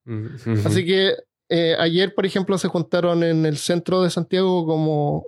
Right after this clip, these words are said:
Speaker 2: dependiendo de las noticias, entre ochocientos cincuenta mil y di-, y diez millones de personas.
Speaker 1: <laughs>
Speaker 2: Ahora, pero se veían así como más de un millón de personas.
Speaker 1: Sí, se veía harta gente.
Speaker 2: Eh, así que son, son, eh, son demostraciones pacíficas,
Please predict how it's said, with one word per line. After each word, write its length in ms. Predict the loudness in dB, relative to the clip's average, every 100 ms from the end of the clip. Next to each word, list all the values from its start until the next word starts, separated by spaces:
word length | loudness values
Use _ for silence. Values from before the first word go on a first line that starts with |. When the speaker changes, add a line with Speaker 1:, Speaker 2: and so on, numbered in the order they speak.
| -4
Speaker 2:
dependiendo 440 | 0 2 2 2
de 60 | 2
las 120 | 2
noticias, 500 | 2 0 0 0 0
entre 220 | 0 -2
ochocientos 380 | -2 -2 -2 -2
cincuenta 380 | -2 -2 0 0
mil 300 | 2 2 0
y 120 | 0
di-, 160 | 0 0
y 120 | 0
diez 160 | 2
millones 340 | 2 2 2 0
de 140 | -2
personas. 420 | 0 0 0 -2 -4 -4
Speaker 1:
<laughs> 640 | -4 -4 -10 -10 -18 _
Speaker 2:
Ahora, 260 | 0 0 -2 -2
pero 200 | 0 0 2
se 100 | 2
veían 240 | 4 2
así 140 | 2
como 140 | 2 2
más 100 | 2
de 80 | 2
un 240 | 2 2
millón 240 | 2 2 0
de 80 |
personas. 380 | -2 -4 -4 -2
Speaker 1:
Sí, 160 | 0 0
se 100 | 0
veía 180 | 0 0
harta 200 | -2 -8
gente. 360 | -8 -10 -10 -12
Speaker 2:
Eh, 40 | -12 _ -4
así 380 | -2 0 -4
que 360 | 0 0 2 0
son, 320 | 0 0 -2
son, 420 | -2 0 0 2 2
eh, 560 | 2 0 0 0 -2 -4
son 320 | -2 0 0
demostraciones 500 | 0 0 0 0 -2
pacíficas, 800 | -2 -4 -2 -2 -2 0 -2